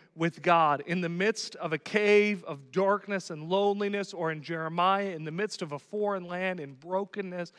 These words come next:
and pain and anguish, there is a new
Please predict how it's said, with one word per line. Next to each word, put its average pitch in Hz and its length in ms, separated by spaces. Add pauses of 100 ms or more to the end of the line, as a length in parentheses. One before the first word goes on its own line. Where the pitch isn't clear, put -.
(200)
and 139 220
pain 185 420 (240)
and 147 220
anguish, 170 720 (240)
there 160 200
is 156 140
a 151 160
new 160 640